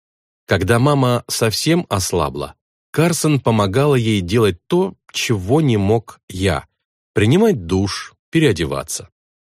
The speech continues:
Каждый вечер она готовила для нас горячие кармашки.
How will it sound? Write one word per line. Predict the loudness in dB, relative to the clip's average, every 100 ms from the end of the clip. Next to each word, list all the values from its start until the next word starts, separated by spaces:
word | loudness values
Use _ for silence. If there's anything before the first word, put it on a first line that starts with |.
| _ 0
Каждый | 0 2 2
вечер | 2 0 2 2
она | 2 2
готовила | 0 0 2 2 2
для | 2
нас | 2 0 -2 -6 -8
горячие | -2 2 2 0 -2
кармашки. | 0 0 0 0 -2 -6 -12